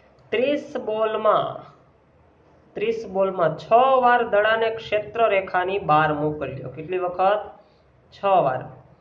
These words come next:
ક્ષેત્ર રેખા એટલે બાઉન્ડ્રી, બરોબર? ફોર મારી હોય, સિક્સ મારી હોય. તેણે દડાને ક્ષેત્ર રેખાની બહાર ન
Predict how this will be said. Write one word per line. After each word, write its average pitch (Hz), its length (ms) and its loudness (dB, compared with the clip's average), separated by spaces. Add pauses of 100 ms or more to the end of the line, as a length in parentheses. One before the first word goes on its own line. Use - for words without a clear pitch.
(260)
ક્ષેત્ર 208 500 0
રેખા 190 260 2
એટલે 190 140 0
બાઉન્ડ્રી, 180 540 2
બરોબર? 202 400 -4
ફોર 175 340 -2
મારી 160 220 -4
હોય, 160 140 -4
સિક્સ 165 380 -12
મારી 156 220 -2
હોય. 151 280 -4 (640)
તેણે 226 280 2
દડાને 220 440 4
ક્ષેત્ર 208 480 -2
રેખાની 202 420 0
બહાર 170 540 0
ન 147 240 -2